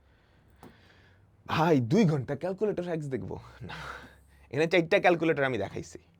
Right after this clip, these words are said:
ইএস বা ইএস প্লাস, ইএক্স, সিডাব্লিউ, এমএস, এই চারটা সিরিজের ক্যালকুলেটর দিয়ে দেখাইছি। So, প্রত্যেকটা সিরিজে approximately তিরিশ মিনিট করে টাইম লাগছে। So, ধরো তোমার কাছে সিডাব্লিউ ক্যালকুলেটর আছে, সিডাব্লিউ তে চলে যাও।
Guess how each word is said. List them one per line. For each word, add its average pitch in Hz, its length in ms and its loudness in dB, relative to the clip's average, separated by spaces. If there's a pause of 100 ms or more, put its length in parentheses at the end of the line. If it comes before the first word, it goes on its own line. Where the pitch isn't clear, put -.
(640)
ইএস 175 300 6
বা 180 120 6
ইএস 180 280 4
প্লাস, 190 380 2 (600)
ইএক্স, 190 600 4
সিডাব্লিউ, 151 580 0
এমএস, 101 200 -10
এই 117 80 -6
চারটা 185 360 -4
সিরিজের 190 380 0
ক্যালকুলেটর 143 460 -2
দিয়ে 135 220 -6
দেখাইছি। 92 420 -10 (920)
So, 147 40 -12
প্রত্যেকটা 165 520 -2
সিরিজে 180 400 0 (260)
approximately 117 680 -12
তিরিশ 120 280 -10
মিনিট 107 200 -12
করে 107 140 -4
টাইম 98 220 -8
লাগছে। - 300 -16 (280)
So, 135 80 -2
ধরো 143 120 2
তোমার 147 200 0
কাছে 160 180 -2
সিডাব্লিউ 110 400 2
ক্যালকুলেটর 98 480 -8
আছে, - 180 -18 (380)
সিডাব্লিউ 87 380 -8
তে 87 100 -10
চলে - 180 -12
যাও। - 180 -18